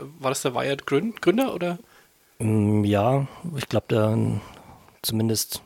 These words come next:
Speaker 1: Also einer der
Speaker 2: einer der, der wesentlichen, ja.
Speaker 1: der in der Keimzelle Wired
Speaker 2: Der
Speaker 1: mit dabei
Speaker 2: im
Speaker 1: war.
Speaker 2: Prinzip bei dem ganzen Internetzeugs The Well und wie die ganzen Dinge hießen da.
Speaker 1: Mal mit dabei war.
Speaker 2: Ja.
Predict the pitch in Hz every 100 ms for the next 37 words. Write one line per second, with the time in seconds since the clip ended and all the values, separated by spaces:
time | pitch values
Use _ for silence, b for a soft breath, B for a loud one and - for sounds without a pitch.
0 | _ - 139 139 147 143 135 131 107 101
1 | 98 95 95 95 95 98 107 104 95 101
2 | 104 98 107 - B - 135 135 - 139
3 | 156 151 139 131 - 110 107 95 110 110
4 | 101 104 - - 98 98 101 104 107 110
5 | 110 101 95 - 98 95 - 98 92 92
6 | 95 95 90 92 95 92 - - 92 90
7 | 95 87 90 87 95 - 90 90 87 90
8 | B B - _ 156 131 131 139 131 131
9 | 135 151 117